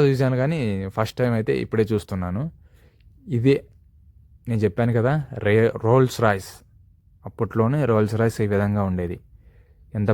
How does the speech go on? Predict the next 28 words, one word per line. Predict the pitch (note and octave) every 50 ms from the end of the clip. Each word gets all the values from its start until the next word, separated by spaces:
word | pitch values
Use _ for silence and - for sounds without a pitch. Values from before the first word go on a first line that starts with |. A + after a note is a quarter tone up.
| G2+
బాగుందో | G#2+ G#2+ A2 A2+ A2 G#2+ G#2
చూడండి. | G#2 G2+ G2 F#2+ F#2+ F#2+ G#2+ C#3 D#3+ E3+ - _ _ _ _ _ _ _ _ _ _ _ _ _ _
అప్పట్లో | - - - G#2 F#2+ G#2 G#2 G#2+ G#2+
రోల్స్ | G2 G2 F#2+ - -
రాయ్స్ | G2+ G2 - G2+
అంటే | F#2+ F#2 A2 G#2+ G2 F2+ F2+ F#2 _ - - - _ _ _ _ _ _ _ - - - - - - - - -
మాటలా? | G2+ G2 G2 G2+ - G2+ G2+ A2+ B2 A2+ - - - _ - - - - - -
చూడండి | - A#2 A2+ A2+ G#2+ G2+ F#2+
ఎంత | G2 F#2+ G2+ - -
క్వాలిటీ | G2+ F#2+ G2 F#2+ G#2 G2
ఉందో. | F#2 F2+ G2 G2 G2
దాని | F#2+ F2+ F2 - -
టైర్లు | F#2+ G2 G2+ - G2 F#2+ F#2+
కానీ, | F#2 F#2 F#2+ G#2+ A2+ _ _ _ - - _ _ _ - _ - -
ఆ | G2+ G2+ G2 G2
లోగో | G2 G#2+ G#2 G#2 G#2 G2+ G2 A2 A#2 - - - _ -
వేరే | A2 G#2 G#2 G#2 G#2 G2
లెవెల్. | G2 G#2 G#2 - - _ _ _ - - _ _ - _ _ _ _ _ _ _ _ _ - - - - D3
ఇక్కడ | - - C3 C3+ - -
చాలా | A#2+ A#2 C3+ D3 D3
కార్లు | - C#3+ C#3 B2 B2 B2+
ఉన్నాయి. | A#2+ A2+ A2+ A#2+ C#3+ E3 E3+ - _ _ - -
ఆ | A2+ _ -
కార్లు | G#2+ A2 A#2 B2 C#3 C3+ B2
మొత్తం | A#2 - - C#3 C3+ C3
మీకు | B2+ A2+ A2 A#2 A2 G#2 F#2+ F#2 - -
చూపిస్తాను, | A#2 A2+ G#2+ A#2+ G#2+ - - G#2+ G2+ G#2+ A2 -
చూసేయండి. | - G#2 G2+ - A2 G#2+ G#2+ G2+ F#2+ G2 G#2+